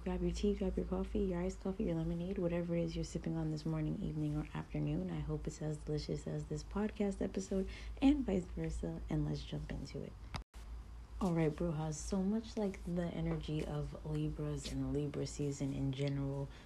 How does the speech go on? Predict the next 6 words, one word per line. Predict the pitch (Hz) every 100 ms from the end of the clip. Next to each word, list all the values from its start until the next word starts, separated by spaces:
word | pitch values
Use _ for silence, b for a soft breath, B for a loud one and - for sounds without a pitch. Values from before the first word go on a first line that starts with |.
| B -
this | 208 185
new | 160 170
moon | 165 151 151 147 -
is | 139 139 135
bringing | - 143 139 139 131 -
us | 127 123